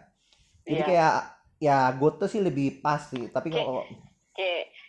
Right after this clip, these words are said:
Speaker 2: kayaknya masing-masing bener-bener ada plus minusnya masing-masing banget gitu ya. Kalau kamu, Miss, gimana, Miss?
Speaker 1: Miss Asti.
Speaker 2: Miss Asti.
Speaker 1: Kayaknya tadi ke lock out nih. Tadi
Speaker 2: Nggak apa-apa, biar, udah,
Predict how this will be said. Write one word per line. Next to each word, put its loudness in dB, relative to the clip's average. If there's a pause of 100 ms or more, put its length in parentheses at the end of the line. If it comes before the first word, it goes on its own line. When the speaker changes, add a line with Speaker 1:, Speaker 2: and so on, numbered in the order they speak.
(320)
Speaker 2:
kayaknya -4
masing-masing -4
bener-bener -4
ada 0
plus -6
minusnya -4
masing-masing -4
banget -2
gitu -10
ya. -2 (240)
Kalau 2
kamu, 0
Miss, -4
gimana, -4
Miss? -8 (2750)
Speaker 1:
Miss -16
Asti. -6
Speaker 2:
Miss -8
Asti. -2 (600)
Speaker 1:
Kayaknya -14
tadi -8
ke -20
lock -8
out -8
nih. -20 (320)
Tadi -12 (680)
Speaker 2:
Nggak -2
apa-apa, -2
biar, -8
udah, -4